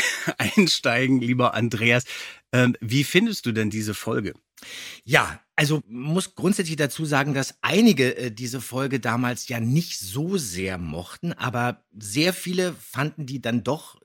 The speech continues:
Speaker 2: sensationell. Die polarisiert so ein bisschen. Woran liegt es? Ich glaube, damals beim Hören hat man gemerkt, dass die drei Fragezeichen jetzt langsam erwachsen werden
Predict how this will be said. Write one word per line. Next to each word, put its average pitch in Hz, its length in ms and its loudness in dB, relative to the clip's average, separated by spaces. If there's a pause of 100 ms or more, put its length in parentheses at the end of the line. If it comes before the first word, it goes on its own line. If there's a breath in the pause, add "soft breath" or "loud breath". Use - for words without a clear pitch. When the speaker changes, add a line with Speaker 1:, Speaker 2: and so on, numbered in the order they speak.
Speaker 2:
sensationell. 135 1000 -2 (640 loud breath)
Die 151 100 -2
polarisiert 123 680 -2
so 135 80 -2
ein 104 100 -4
bisschen. 104 340 -8
Woran 147 260 -2
liegt 208 300 -4
es? - 240 -12 (520 soft breath)
Ich 180 200 -4
glaube, 175 540 2 (100)
damals 156 460 0
beim 127 320 0
Hören 143 360 -2
hat 139 140 -10
man 139 200 -2
gemerkt, 120 500 -2
dass - 320 -10
die 117 280 -8
drei 101 220 -8
Fragezeichen 127 720 -6
jetzt - 440 -8
langsam 139 640 -4
erwachsen 107 520 -6
werden 71 300 -18